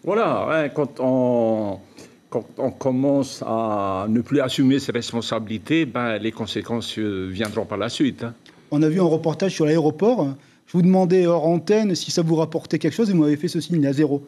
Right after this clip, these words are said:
Speaker 2: C'est
Speaker 1: Ah
Speaker 2: un
Speaker 1: ben,
Speaker 2: regret
Speaker 1: vous,
Speaker 2: pour le maire de Fa'a ?
Speaker 1: vous savez, d'abord, euh, hein, euh, nous sommes en, en, je dirais, en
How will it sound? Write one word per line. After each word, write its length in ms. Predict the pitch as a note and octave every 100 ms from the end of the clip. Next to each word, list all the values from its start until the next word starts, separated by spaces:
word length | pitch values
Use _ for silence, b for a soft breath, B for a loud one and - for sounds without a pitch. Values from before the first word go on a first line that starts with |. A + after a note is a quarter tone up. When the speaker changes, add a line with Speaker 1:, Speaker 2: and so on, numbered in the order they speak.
| -
Speaker 2:
C'est 140 | E3
Speaker 1:
Ah 40 | D3+
Speaker 2:
un 40 |
Speaker 1:
ben, 140 | D3+ F3+
Speaker 2:
regret 180 | G#3
Speaker 1:
vous, 60 | B3
Speaker 2:
pour 100 | G3+
le 80 | F#3
maire 160 | F#3 F#3+
de 60 |
Fa'a ? 240 | E3 F#3 A3+ D3+
Speaker 1:
vous 100 | D3+
savez, 360 | C3+ D3 D3+ D3+
d'abord, 520 | C3 B2 D#3 F3 D#3 - B2+
euh, 540 | A#2 A2+ A2+ G#2+ G#2
hein, 260 | B2 C#3+ C3
euh, 220 | A2+ A2
nous 160 | A#2+
sommes 440 | A#2 - C3+ B2 A2+
en, 760 | A2+ A2 G#2+ G2+ G2+ G2 F#2+ F#2+ F#2+ _ _ _ _ _ - - -
en, 1040 | A#2+ C#3+ C#3+ B2 A#2+ A2+ G#2+ G2+ G2 G#2 - b b b _
je 140 | F2 G#2+
dirais, 420 | A2 B2 B2+ A#2
en 540 | G#2+ A2 G#2 G2+ F#2+